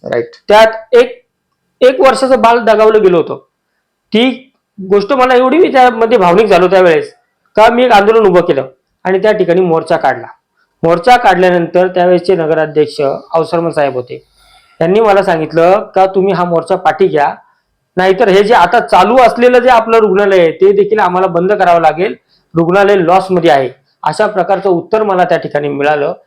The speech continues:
Speaker 2: आणि मी म्हटलं का माझ्या जर का मोर्चामुळे आणि माझ्या मु-, आंदोलनामुळे जर का गरिबांचं, आदिवासींचं आणि जी गरीब लोक त्या ठिकाणी हॉस्पिटलला जातात त्यांचं नुकसान होत असेल तर माझ्या मोर्चाचा उपयोग नाही. माझा मोर्चा कशासाठी होता का त्या ठिकाणी सक्षम हॉस्पिटल झालं पाहिजे,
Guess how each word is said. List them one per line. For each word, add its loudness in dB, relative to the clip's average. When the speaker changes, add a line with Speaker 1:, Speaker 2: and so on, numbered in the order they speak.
Speaker 2:
आणि -2
मी 0
म्हटलं 0
का -2
माझ्या 0
जर 0
का 0
मोर्चामुळे -2
आणि -2
माझ्या -2
मु-, -2
आंदोलनामुळे -2
जर -4
का -4
गरिबांचं, -4
आदिवासींचं 0
आणि 2
जी -6
गरीब -4
लोक 0
त्या 0
ठिकाणी -2
हॉस्पिटलला 0
जातात 0
त्यांचं -2
नुकसान 0
होत 0
असेल -4
तर 0
माझ्या -2
मोर्चाचा -2
उपयोग -2
नाही. -2
माझा 0
मोर्चा 0
कशासाठी -2
होता 0
का -4
त्या -6
ठिकाणी -6
सक्षम -2
हॉस्पिटल -2
झालं -4
पाहिजे, -10